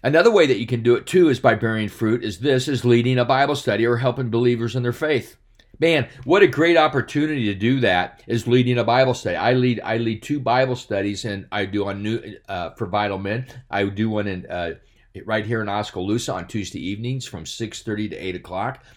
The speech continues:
Men, if you're, if you're in-, interested in that, we're studying the second, uh, Second Samuel, looking at the life of David. But what I love about that is the teaching. Not only am I growing in it, but through me and through the teaching that we do, it helps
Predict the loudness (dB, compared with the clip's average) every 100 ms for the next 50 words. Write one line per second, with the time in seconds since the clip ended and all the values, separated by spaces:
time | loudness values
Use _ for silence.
0 | _ -4 -2 0 -2 -2 -2 -4 -6 -4
1 | -4 -4 -8 -8 -6 -4 -4 -4 -4 -4
2 | -6 -4 -4 -4 -6 -4 -6 -6 -20 -20
3 | -10 -6 -4 -6 -14 -20 _ -6 -4 -2
4 | -4 -6 -6 -4 -2 -2 -4 -4 0 0
5 | -2 -2 0 0 -4 -10 _ _ _ -2
6 | 2 6 6 6 6 6 6 4 4 4
7 | 2 0 -2 0 -4 -2 -2 -2 0 0
8 | 0 0 0 0 0 -2 -2 -2 0 -2
9 | -2 0 0 -2 -12 0 0 0 -2 2
10 | 2 2 4 6 6 2 -4 -2 0 0
11 | 0 -2 -2 -2 -2 -2 -2 -4 -2 4
12 | 6 4 -4 -2 -2 4 6 6